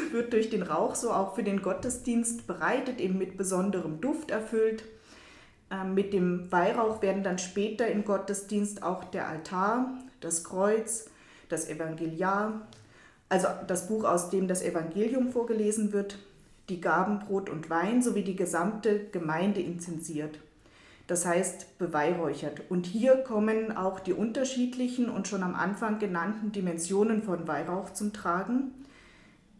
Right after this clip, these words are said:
Der Weihrauch beruhigt und reinigt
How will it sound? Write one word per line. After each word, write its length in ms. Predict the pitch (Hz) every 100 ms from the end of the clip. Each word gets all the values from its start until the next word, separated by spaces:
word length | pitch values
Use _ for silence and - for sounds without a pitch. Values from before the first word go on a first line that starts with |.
| -
Der 180 | 190 180
Weihrauch 680 | 170 175 220 202 202 196 - -
beruhigt 640 | 175 165 208 294 - -
und 260 | 175 175 -
reinigt 720 | 160 190 247 294 - -